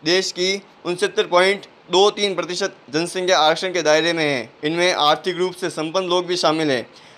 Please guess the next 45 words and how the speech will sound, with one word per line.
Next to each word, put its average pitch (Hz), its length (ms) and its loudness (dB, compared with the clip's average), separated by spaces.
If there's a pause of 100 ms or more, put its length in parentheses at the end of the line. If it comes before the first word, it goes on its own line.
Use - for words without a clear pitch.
(140)
आर्थिक 160 340 2
रूप 180 200 0
से 185 140 -4
संपन्न 175 400 -2
लोग 180 280 0
आरक्षण 170 340 0
का 185 100 0
फ़ायदा 170 320 4
उठाना 185 260 0
कभी 165 240 -2
नहीं 185 140 0
भूलते। 151 400 -2 (520)
डॉक्टर 170 540 4 (140)
भीमराव 190 500 2
अंबेडकर 180 440 2
के 185 120 0
अनुसार 165 340 2
आज़ादी 175 400 4
के 185 140 0
तीस 202 320 -6
साल 165 140 2
बाद 156 300 2
आरक्षण 185 360 2
की 180 100 -2
व्यवस्था 165 320 0
को 165 100 -4
समाप्त 160 380 -2
कर 151 120 2
देना 156 180 -2
चाहिए, 156 400 0 (180)
लेकिन 160 380 0 (400)
ऐसा 175 260 0
नहीं 160 260 0
हुआ। 123 240 0 (400)
आज़ादी 175 420 2
के 185 160 0
बहत्तर 160 400 0
साल 180 220 2
बाद 165 280 2
भी 190 160 -4
आरक्षण 160 340 2
व्यवस्था 165 340 0
समाप्त 165 320 -2
नहीं 143 200 -4
हुई। 120 220 -10